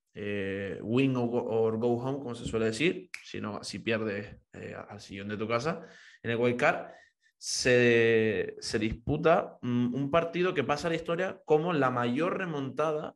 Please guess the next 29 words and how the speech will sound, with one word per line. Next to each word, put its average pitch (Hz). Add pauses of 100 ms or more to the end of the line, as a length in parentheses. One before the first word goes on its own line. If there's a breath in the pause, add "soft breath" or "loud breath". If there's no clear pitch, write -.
de, 113
de 113
la 110
historia 131
en, 110
en 104
uno, 113
en 107
un 113
wild 131
card - (1200)
contra 131
los 127
Houston 127
Oilers, 139 (640)
en 117
el 113
cual 127
vencen 156
terriblemente, 139
y, 120
y 127
si, 120
Víctor, 139
si 143
no 127
me 131
equivoco, 143 (100)
eh, 110